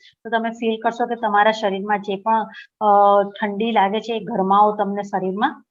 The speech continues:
ફીલ થશે. તો આ વસ્તુ છે. હવે તો આ જે ઓરિકલ થેરાપી વિશે આપણે જે ભણવા જઈ રહ્યા છીએ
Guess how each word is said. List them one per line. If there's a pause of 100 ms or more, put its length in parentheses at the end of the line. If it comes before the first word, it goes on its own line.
(180)
ફીલ (120)
થશે. (560)
તો
આ
વસ્તુ
છે. (880)
હવે (520)
તો
આ
જે
ઓરિકલ
થેરાપી
વિશે
આપણે
જે
ભણવા
જઈ
રહ્યા
છીએ